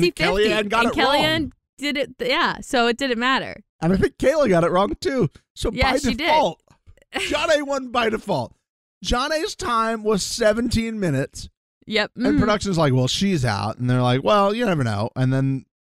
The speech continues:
Speaker 2: everybody else fucked the bed.
Speaker 1: Yep.
Speaker 2: Wow.
Speaker 1: Yeah.
Speaker 2: Unbelievable. I think it's shit the bed. I don't think it's fuck the bed. That's very different.
Speaker 1: Let's fuck. I like fuck the bed better, though. Seems a little bit more exciting.
Speaker 2: Yeah, it does.
Speaker 1: <laughs>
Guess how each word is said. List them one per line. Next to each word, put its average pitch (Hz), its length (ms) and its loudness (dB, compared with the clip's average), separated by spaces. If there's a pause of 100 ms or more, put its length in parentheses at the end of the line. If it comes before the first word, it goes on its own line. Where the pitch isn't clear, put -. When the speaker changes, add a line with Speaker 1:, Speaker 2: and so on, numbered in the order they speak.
(160)
Speaker 2:
everybody 165 440 0
else 156 260 0
fucked - 340 -8
the 156 80 -2
bed. 135 380 -2 (260)
Speaker 1:
Yep. 240 300 -2 (1080)
Speaker 2:
Wow. 123 840 0 (240)
Speaker 1:
Yeah. 170 300 -10 (500)
Speaker 2:
Unbelievable. 113 1080 0
I 135 100 -2
think 208 180 0
it's 139 140 -6
shit 151 220 -4
the - 100 -4
bed. 92 240 -8
I 101 100 -4
don't 127 120 -2
think 135 140 -4
it's - 140 -10
fuck 107 220 -6
the 101 60 -8
bed. 78 200 -8
That's 110 200 -4
very 113 260 0
different. - 360 -10 (240)
Speaker 1:
Let's 262 240 -6
fuck. 196 180 -6 (120)
I 196 140 -2
like 240 160 -4
fuck 185 240 -6
the 175 100 -8
bed - 220 -10
better, 143 280 -10
though. 85 260 -12 (160)
Seems 262 320 -6
a 240 40 -2
little 214 140 -2
bit 202 60 -6
more 190 160 -2
exciting. 175 560 -2
Speaker 2:
Yeah, 123 240 0
it 107 60 -4
does. 104 360 -6 (440)
Speaker 1:
<laughs> 294 260 -4